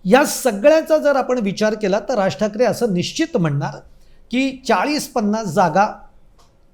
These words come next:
आम्हाला मान्य नाहीत, आम्हाला याच्यापेक्षा जास्त हव्यात." त्या जास्त मग कदाचित ते नव्वद शंभर जागांचा, जागांची मागणी करू शकतात, असं एकूण त्यांनी जे मला मुद्दे दिले त्या मुद्द्यांवरनं मग माझ्या लक्षात आलं.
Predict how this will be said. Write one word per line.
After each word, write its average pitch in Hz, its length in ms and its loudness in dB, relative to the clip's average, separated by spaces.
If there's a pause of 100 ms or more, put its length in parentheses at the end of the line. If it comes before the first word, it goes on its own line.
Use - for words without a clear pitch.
(280)
आम्हाला 185 260 0
मान्य 165 320 0
नाहीत, 147 380 -4 (1300)
आम्हाला 226 260 0
याच्यापेक्षा 240 420 -2
जास्त - 380 -4
हव्यात." 202 300 0
त्या 269 220 -8
जास्त 202 340 -4
मग 254 200 -2
कदाचित 214 380 0
ते 277 440 -4 (180)
नव्वद 214 420 2
शंभर 220 380 -2
जागांचा, 190 600 -2 (400)
जागांची 180 400 -2
मागणी 170 360 -2 (220)
करू 214 200 2
शकतात, 233 420 0 (160)
असं 180 200 0
एकूण 247 460 2 (880)
त्यांनी 233 520 4
जे 311 100 4
मला 294 200 2
मुद्दे 226 280 0
दिले 185 240 2
त्या 226 140 -2
मुद्द्यांवरनं 247 680 0
मग 254 140 -2
माझ्या 190 240 0
लक्षात 151 360 -4
आलं. 107 120 -18